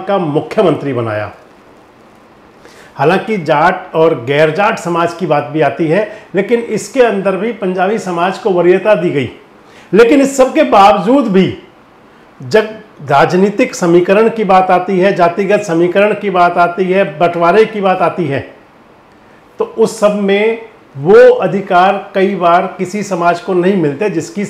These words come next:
दरकार होती है और उसका political रूप से फ़ायदा और नुकसान भी हुआ करता है राजनीतिक दलों को।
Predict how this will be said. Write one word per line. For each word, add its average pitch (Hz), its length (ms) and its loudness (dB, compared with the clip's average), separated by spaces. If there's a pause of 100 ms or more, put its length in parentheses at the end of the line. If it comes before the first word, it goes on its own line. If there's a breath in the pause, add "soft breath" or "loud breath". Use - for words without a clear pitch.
(120)
दरकार 175 600 0
होती 151 260 0
है 180 360 2 (160)
और 185 140 2 (160)
उसका 208 420 2
political 202 600 0
रूप 175 220 0
से 208 200 -4
फ़ायदा 190 460 0
और 208 160 6
नुकसान 175 440 -2
भी 170 100 0
हुआ 151 200 2
करता 139 320 -6
है 127 120 -4
राजनीतिक 127 460 -2
दलों 113 220 -6
को। 107 180 -12